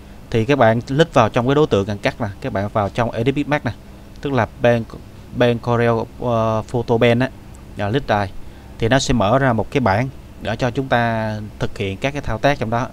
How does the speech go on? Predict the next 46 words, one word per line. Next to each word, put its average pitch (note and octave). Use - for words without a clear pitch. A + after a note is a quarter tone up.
Rồi F#2+
các B2
bạn, F#2+
các -
anh A#2
chị F2+
chờ F2
một F2+
chút C3+
nha. G#2+
Cái A2+
máy A#2
nó A#2+
load B2+
hơi G#2+
chậm F2+
một F2+
chút. C#3
Rồi, B2+
sau -
khi C3+
cái, D#3
nó D3+
sẽ D#3
hiện B2
ra B2
một A#2
cái C#3+
bảng A#2
thế D3
này. C3
Thì G#2
các D3+
anh C#3+
chị A2
vào A2
trong A#2+
phần G#2+
email A#2
và G#2
trong A2+
chọn F#2
cái B2+
phần, F#2+
à, F2
Cut D#3+